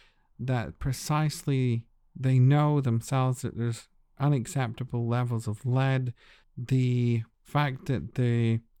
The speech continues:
tried to also cover it up when it was done for tests and for bloods and how much lead there was and all the horrible effects it was having on children and so on.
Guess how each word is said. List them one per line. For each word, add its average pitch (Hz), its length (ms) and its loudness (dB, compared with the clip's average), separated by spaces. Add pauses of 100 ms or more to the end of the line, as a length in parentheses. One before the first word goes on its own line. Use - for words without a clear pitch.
(160)
tried 139 300 0
to 147 120 -4
also 127 480 2
cover 131 420 0
it - 120 -2
up - 380 -4 (480)
when 139 160 2
it 113 100 0
was 120 140 0
done 127 300 0
for - 140 -6
tests 135 440 -4
and 131 100 0
for - 140 -4
bloods 127 420 -2
and 117 140 0
how 123 220 0
much 110 420 -2
lead 123 380 0
there 117 140 0
was 123 500 -4
and 113 160 -2 (340)
all 135 140 0
the 127 340 0
horrible 143 720 -2
effects 113 500 -4
it 120 60 -4
was 104 140 -6
having 123 340 -4
on 110 160 -2
children 131 640 -2
and 117 180 -2
so 151 260 -4
on. 139 200 0